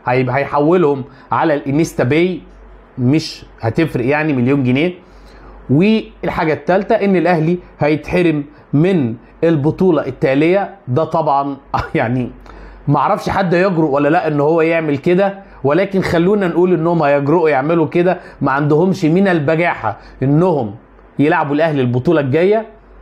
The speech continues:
هنقول هيعملوها، إنما الرابعة مش هتحصل. اللي هي إيه؟ تعويض خسائر الرعاة، لأن الرعاة تحت رجل الأهلي، المتحدة بتخدم على الأهلي، الشركة الراعية بتخدم على الأهلي، كل دول، دول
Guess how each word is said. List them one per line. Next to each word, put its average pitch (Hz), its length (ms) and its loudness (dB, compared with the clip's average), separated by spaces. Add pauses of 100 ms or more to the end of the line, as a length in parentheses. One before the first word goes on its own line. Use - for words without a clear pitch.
(420)
هنقول 156 340 2
هيعملوها، 147 680 0 (120)
إنما 190 260 2
الرابعة 202 280 0
مش 165 140 -6
هتحصل. - 360 -6 (1120)
اللي 131 120 2
هي 156 180 4
إيه؟ 185 320 2 (200)
تعويض 151 380 0
خسائر 170 480 0
الرعاة، 143 400 0 (240)
لأن 139 300 2
الرعاة 143 440 2 (160)
تحت - 280 -4
رجل 170 240 2
الأهلي، 117 400 -2 (340)
المتحدة 185 720 0 (140)
بتخدم 160 520 -2
على 147 160 0
الأهلي، 190 520 0 (200)
الشركة 196 420 -2
الراعية 190 440 0 (200)
بتخدم 156 540 0
على 147 160 2
الأهلي، 196 500 0 (200)
كل 208 320 2
دول، 240 280 2 (360)
دول 226 440 0